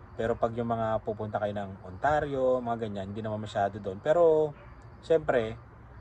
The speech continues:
mag-, mag-, kailangan yung winter clothes nyo, talagang akma doon sa pupuntahan nyo, di ba? Kaya mas maganda,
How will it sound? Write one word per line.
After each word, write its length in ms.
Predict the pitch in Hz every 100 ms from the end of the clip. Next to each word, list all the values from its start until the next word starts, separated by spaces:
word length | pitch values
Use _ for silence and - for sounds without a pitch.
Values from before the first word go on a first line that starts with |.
| - - - -
mag-, 200 | 110 131
mag-, 240 | - 131 -
kailangan 360 | 156 151 120 117 131 127 -
yung 200 | 170 160 156 151 151 147 139 135 - - - -
winter 320 | 135 139 143 139
clothes 320 | 123 120 113
nyo, 240 | 98 101
talagang 360 | 135 143 139 131
akma 360 | 120 120 120
doon 160 | 95 95
sa 80 | 104
pupuntahan 520 | 101 - 101 98 90
nyo, 80 | 98 92
di 120 | -
ba? 120 | - - - -
Kaya 160 | 120
mas 160 | 131 143
maganda, 480 | 156 156 127 104